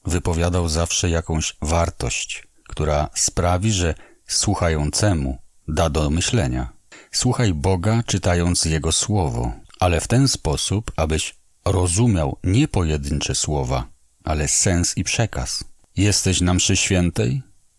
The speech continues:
To odczytuj wszystkie gesty, postawy i to, co dzieje się w prezbiterium, jako coś, co się dzieje tu i teraz i ma wymiar rzeczywisty, namacalny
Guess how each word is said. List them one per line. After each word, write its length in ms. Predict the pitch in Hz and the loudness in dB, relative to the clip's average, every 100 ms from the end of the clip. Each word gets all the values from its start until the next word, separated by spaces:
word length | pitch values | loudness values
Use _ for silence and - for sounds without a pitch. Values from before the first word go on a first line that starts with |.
| - | -4
To 120 | - | -2
odczytuj 720 | 98 - - 127 120 80 71 | 0 -2 -2 -2 0 -2 -2
wszystkie 480 | 71 - 87 - 87 | -2 -2 -2 -2 -4
gesty, 460 | 73 87 - - 117 | 0 0 0 -2 -2
postawy 760 | 87 - - 92 85 76 107 - - | -2 -2 0 0 0 0 -4 -6 -4
i 100 | 95 | -4
to, 280 | - 110 110 | 0 2 2
co 280 | - 73 69 | 0 -2 -2
dzieje 320 | 71 78 80 | 0 0 0
się 280 | - 90 85 | 0 0 0
w 140 | - | -2
prezbiterium, 880 | - 98 90 90 - 85 82 90 107 - - - - 87 | -2 -2 0 -2 0 0 2 0 0 -4 -18 -20 -8 -4
jako 260 | 92 95 | -2 -2
coś, 720 | - - 101 120 - - - - | -2 0 2 0 -2 -4 -6 -8
co 120 | - 90 | -4 -2
się 260 | 90 87 | 2 2
dzieje 360 | 82 95 95 92 | 2 2 2 0
tu 280 | - 101 101 | 0 -2 0
i 120 | 98 | -4
teraz 560 | - 98 87 92 - - - - - - | 0 0 2 2 0 -8 -14 -20 -18 -2
i 100 | 95 | 2
ma 140 | 104 | 2
wymiar 440 | 101 95 95 95 - 104 | 4 4 2 0 -4 -2
rzeczywisty, 840 | 92 101 98 80 73 - 82 92 - _ | 0 0 0 0 -2 -2 -2 -4 -8 _
namacalny 880 | 92 92 113 113 85 78 76 85 110 | 0 4 2 2 0 0 0 -2 -4